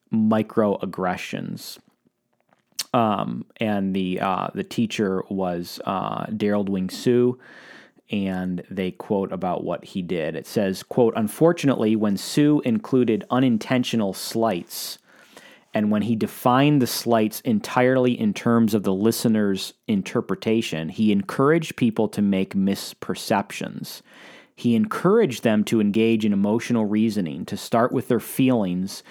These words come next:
and then justify those feelings by drawing the conclusions that someone else has committed an act of aggression against them," end quote.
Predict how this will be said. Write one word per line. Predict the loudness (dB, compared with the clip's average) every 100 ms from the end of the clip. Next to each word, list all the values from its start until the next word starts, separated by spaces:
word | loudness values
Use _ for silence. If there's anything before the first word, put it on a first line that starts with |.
| -20 -20 -4
and | 0 2
then | 0
justify | 2 2 2 0 2 4 4
those | 2 -2
feelings | -2 -2 0 -2
by | 0 -2
drawing | 2 2 2 2
the | 0
conclusions | -2 -6 -2 0 2 2 0
that | -2 -4
someone | -2 0 2
else | 2 0 -2
has | -6
committed | -6 -4 -2 -2
an | -2 -2
act | -4 -6
of | -8
aggression | -8 -4 -4 -4 -6
against | -4 -4 -4 -6
them," | -10 -8
end | -10 -6
quote. | -6 -6 -10